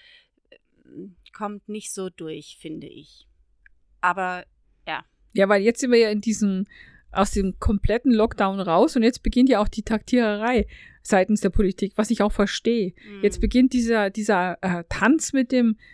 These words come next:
Speaker 2: was hat er gesagt?
Speaker 1: Tanz
Speaker 2: Der,
Speaker 1: mit dem Tiger
Speaker 2: der
Speaker 1: war das.
Speaker 2: Tanz mit dem Tiger, was der Drosten ja schon, der ja leider in der Sommerpause ist. Keiner erklärt uns gerade die
Speaker 1: <laughs>
Speaker 2: Welt, deswegen ist es wahrscheinlich auch so schwierig.
Speaker 1: Ja, ja.
Speaker 2: Und, ähm, genau, der Tanz mit dem Tiger. Also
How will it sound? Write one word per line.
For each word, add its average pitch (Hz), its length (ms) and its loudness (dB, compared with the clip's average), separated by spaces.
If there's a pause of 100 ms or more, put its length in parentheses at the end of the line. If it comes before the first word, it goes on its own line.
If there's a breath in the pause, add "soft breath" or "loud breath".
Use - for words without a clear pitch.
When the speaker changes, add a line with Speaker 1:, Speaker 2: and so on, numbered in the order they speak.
(280 soft breath)
Speaker 2:
was - 180 -10
hat 302 160 -2
er 277 60 0
gesagt? 262 380 -2
Speaker 1:
Tanz 294 100 -6
Speaker 2:
Der, 196 160 -2
Speaker 1:
mit 202 100 -14
dem 180 140 -18
Tiger 220 340 -12
Speaker 2:
der 196 80 -4
Speaker 1:
war - 60 -14
das. - 100 -2
Speaker 2:
Tanz 285 340 0
mit 226 140 2
dem 220 140 4
Tiger, 196 280 2
was 196 160 -2
der 190 160 2
Drosten 233 420 -4
ja 196 140 -2
schon, 202 300 -2 (280 loud breath)
der 220 140 4
ja 220 100 2
leider 202 320 2
in 175 60 -4
der 180 100 -2
Sommerpause 175 600 -6
ist. - 180 -10
Keiner 214 260 2
erklärt 196 400 2
uns 233 180 -2
gerade 233 340 4
die 196 160 -2
Speaker 1:
<laughs> - 20 -4
Speaker 2:
Welt, 202 280 6
deswegen 233 440 2
ist 359 160 6
es 220 140 0
wahrscheinlich 190 480 2
auch 190 120 0
so 220 200 0
schwierig. 226 640 -6
Speaker 1:
Ja, 196 80 -16
ja. 170 460 -14
Speaker 2:
Und, 220 260 2
ähm, 185 420 0 (260)
genau, 254 200 4
der 196 120 -2
Tanz 254 260 2
mit 294 100 -4
dem 285 140 0
Tiger. 247 340 0
Also 185 280 2